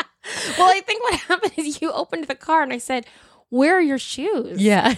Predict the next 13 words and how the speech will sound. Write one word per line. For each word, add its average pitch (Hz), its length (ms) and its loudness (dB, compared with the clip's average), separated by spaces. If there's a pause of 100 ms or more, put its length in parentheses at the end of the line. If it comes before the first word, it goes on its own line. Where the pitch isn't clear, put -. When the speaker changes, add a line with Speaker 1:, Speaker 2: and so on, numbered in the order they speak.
(120)
Speaker 1:
And 285 120 -2
you 311 60 -4
said, 311 160 -8 (100)
"They're 277 160 -2
in 311 140 -4
my 285 80 -2
suitcases." 220 640 -8
And 202 80 -12
I 202 40 -8
was 202 100 -12
like, 185 180 -14 (220)
"Uh-oh." 165 600 -10 (280)
<laughs> 403 600 2